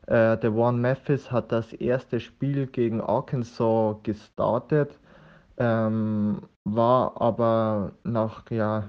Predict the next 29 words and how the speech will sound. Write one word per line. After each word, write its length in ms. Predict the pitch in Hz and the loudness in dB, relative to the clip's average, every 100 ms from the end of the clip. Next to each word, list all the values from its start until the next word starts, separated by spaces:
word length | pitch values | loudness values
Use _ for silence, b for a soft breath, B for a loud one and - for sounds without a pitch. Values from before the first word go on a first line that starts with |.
| - | -6
nach 160 | 117 - | -6 -4
einer 180 | 104 120 | -2 0
Halbzeit 500 | 120 - 120 - - | -2 0 -2 -2 -4
knapp 380 | 131 127 - | -2 -2 -4
schon 240 | - 120 120 | -6 -4 -2
wieder 260 | 117 113 | 0 0
draußen, 640 | 110 110 117 135 - 123 110 | 0 -2 -2 -4 -6 -4 0
weil 160 | 110 | 0
er 100 | 110 | 0
einfach, 400 | 87 117 117 - | -2 -2 -4 -4
äh, 200 | - 110 | -4 -4
die 100 | 104 | -2
Leistung 380 | 107 117 - 113 | 0 -2 -2 -6
nicht 200 | 107 - | -4 -4
abrufen 400 | - 143 127 131 | -4 -4 -4 -4
konnte. 540 | - 127 - 123 120 - B B B B B - | -4 -4 0 -2 -2 -8 B B B B B -4
Ähm, 360 | 110 107 110 | -2 0 -2
im 160 | - 104 | -4 -4
Passing 360 | 127 127 120 110 | -4 -4 -4 -2
Game 240 | 110 113 | 0 0
wirklich 400 | 120 120 107 - | -2 -2 -4 0
wahnsinnig 560 | 107 127 - 117 110 127 | 0 0 -2 -4 -4 -4
ineffizient 920 | 131 117 120 113 - 113 117 117 - | -4 -4 -6 -6 -2 0 0 -4 -12
und, 340 | - 113 113 104 | -6 -4 -2 -2
ähm, 460 | 101 110 107 110 | -2 -2 -2 -2
mit 180 | 117 - | -4 -4
einer 100 | 104 | -4
Interception 640 | 107 113 - 110 - 120 | -2 -4 -2 -4 -2 0
dann, 360 | 107 104 107 | 2 2 0